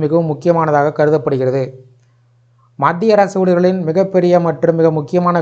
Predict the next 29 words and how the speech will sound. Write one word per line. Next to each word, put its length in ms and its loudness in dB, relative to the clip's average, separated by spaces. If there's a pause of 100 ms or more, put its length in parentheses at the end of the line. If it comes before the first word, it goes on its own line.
கோரிக்கையை 500 2
வந்து 200 -2 (120)
எட்டாவது 380 0
ஊதிய 260 0
குழுவாகும். 500 0 (840)
பொதுவாக 480 2
பத்து 260 0
ஆண்டுகளுக்கு 500 0
ஒரு 160 2
முறை 140 2 (140)
புதிய 180 2 (140)
ஊதிய 300 4
குழு 240 2
செயல்படுத்தப்பட்டு 640 0
வருவது 320 2
குறிப்பிடத்தக்கது. 640 -2 (920)
ஏழாவது 320 4 (120)
ஊதிய 260 2
குழு 240 2
இரண்டாயிரத்தி 560 0
பதினாறாம் 460 0
ஆண்டு 200 -2
செயல்படுத்தப்பட்டது. 760 0 (240)
பத்து 300 0
ஆண்டுகள் 380 -2
விதியின்படி 440 0 (600)
இரண்டாயிரத்தி 480 0
இருபத்தாறாம் 520 0
ஆண்டு 140 -2